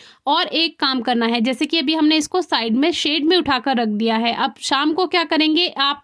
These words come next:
किसी चुनरी या दुपट्टे से आड़ कर दीजिए, हल्का सा शेड तैयार कर दीजिए, जिससे जो ठंडी हवाएं हैं रात में वो ना लगें। और आंवले के पौधे में भी आप ऐसे ही कर सकते हैं। एक बात का ध्यान देना है, अब बहुत ज़्यादा पानी पौधे में नहीं देना है, क्योंकि,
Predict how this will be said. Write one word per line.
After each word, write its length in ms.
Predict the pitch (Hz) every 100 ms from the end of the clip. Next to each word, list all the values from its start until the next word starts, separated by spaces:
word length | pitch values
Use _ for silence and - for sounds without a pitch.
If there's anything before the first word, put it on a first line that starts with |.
| -
किसी 340 | 302 - 339 392 - - -
चुनरी 300 | - 302 330 349
या 120 | 349
दुपट्टे 520 | 254 226 277 262 330
से 160 | 311 339 -
आड़ 220 | 247 269 311
कर 200 | 330 320
दीजिए, 340 | 302 302 330
हल्का 320 | 320 285 254
सा 160 | 285 311
शेड 380 | 247 277 294 294
तैयार 340 | 311 302 285
कर 180 | 294 269
दीजिए, 340 | 254 262 311
जिससे 380 | 311 269 254 302
जो 120 | 302
ठंडी 400 | 320 294 254 262
हवाएं 340 | 330 311 285 277
हैं 180 | 285 320
रात 280 | 254 214 269
में 80 | 277
वो 140 | 285
ना 220 | 320 240 220
लगें। 360 | 226 220 220 214 - - 262
और 100 | 294
आंवले 400 | - 285 302 339
के 100 | 359
पौधे 260 | 339 302 330
में 120 | 330
भी 80 | 330
आप 180 | 330 320
ऐसे 240 | 294 302
ही 120 | 311
कर 140 | 302 294
सकते 300 | 294 285 -
हैं। 220 | 285 294 320 - - 262
एक 200 | 359 311
बात 180 | 349 349
का 120 | 359
ध्यान 320 | 262 254 269
देना 220 | 294 294
है, 200 | 277 311 -
अब 220 | 302 247
बहुत 320 | 254 240 349
ज़्यादा 240 | 339 330 349
पानी 320 | 311 269 302
पौधे 340 | 302 254 247
में 120 | 262 302
नहीं 260 | 269 269
देना 260 | 240 220 220
है, 220 | 208 233
क्योंकि, 540 | 233 - 349 330 339